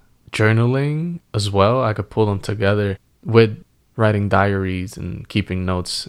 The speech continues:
in that sort of way is kind of a dying thing because of that. There's, like, more outlets to, to get that out or keep track of it in some other ways,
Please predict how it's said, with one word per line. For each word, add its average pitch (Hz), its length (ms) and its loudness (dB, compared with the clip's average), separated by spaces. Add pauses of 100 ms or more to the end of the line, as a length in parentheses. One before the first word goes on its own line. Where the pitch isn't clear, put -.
(120)
in 101 160 -4
that 90 200 -4
sort 101 320 0
of 85 140 -4
way 92 320 0
is - 380 -10
kind 107 320 -2
of 147 420 -8 (280)
a 123 60 2
dying 113 400 2
thing 117 320 -2
because 98 340 0
of - 60 -8
that. 60 220 -10
There's, - 160 -6
like, - 180 -8
more 92 220 -2
outlets 95 480 -2
to, 90 340 -4 (500)
to - 140 -6
get 95 220 -4
that 95 180 -2
out 78 320 -10 (320)
or - 400 -10 (280)
keep 110 200 -2
track 92 400 0
of 98 140 -4
it - 240 -10 (120)
in 98 240 -8
some 95 300 -4
other 90 200 -4
ways, 95 440 -2